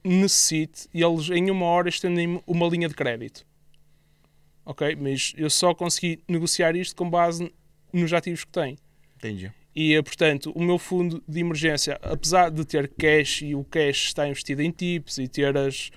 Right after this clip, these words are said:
Speaker 1: o, as moedas em ouro, eh, para mim fu-, funciona bem, porque eu sei que se precisar de dinheiro agora, eu consigo ter a-, acesso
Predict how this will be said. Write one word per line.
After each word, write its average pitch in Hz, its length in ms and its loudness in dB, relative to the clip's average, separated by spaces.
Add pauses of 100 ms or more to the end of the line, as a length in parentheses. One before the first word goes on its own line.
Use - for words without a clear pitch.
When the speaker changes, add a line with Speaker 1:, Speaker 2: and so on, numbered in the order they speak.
(580)
Speaker 1:
o, 143 420 -2 (640)
as 160 160 2
moedas 156 420 0
em 156 160 0
ouro, 147 240 0 (600)
eh, 175 500 8 (640)
para 190 120 4
mim 196 300 2
fu-, - 240 -8
funciona 180 640 2 (880)
bem, 160 280 4
porque - 180 -6
eu - 40 4
sei 247 140 2
que 190 60 0
se - 120 2
precisar 175 540 2
de 151 80 -8
dinheiro 165 340 2 (380)
agora, 156 540 8 (1200)
eu 180 120 0
consigo 208 300 0
ter 208 180 2
a-, 208 120 -2 (480)
acesso 180 560 4